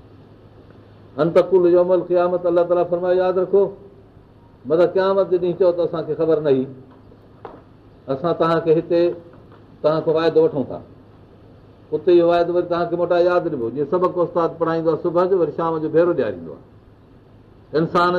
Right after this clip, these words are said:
جي وجود جو اهو صبح هيو، هن دنيا ۾ اچڻ انسان جي شام آهي. اتي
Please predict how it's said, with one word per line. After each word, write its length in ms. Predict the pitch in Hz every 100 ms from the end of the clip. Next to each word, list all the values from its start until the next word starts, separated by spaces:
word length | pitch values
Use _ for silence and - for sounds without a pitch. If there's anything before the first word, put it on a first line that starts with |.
| 165
جي 80 |
وجود 380 | 170 175 180 196 170
جو 100 | 156 156 - - - - -
اهو 140 | 156 160 -
صبح 220 | 180 170 120
هيو، 160 | 95 78 - - - - - - - -
هن 100 | 135 170 160
دنيا ۾ 200 | 185 190 196 196
اچڻ 220 | 180 202 185
انسان 360 | 180 180 175 170 143
جي 80 | 139
شام 320 | 151 170 147
آهي. 140 | 87 - - - - - - - - - -
اتي 200 | 160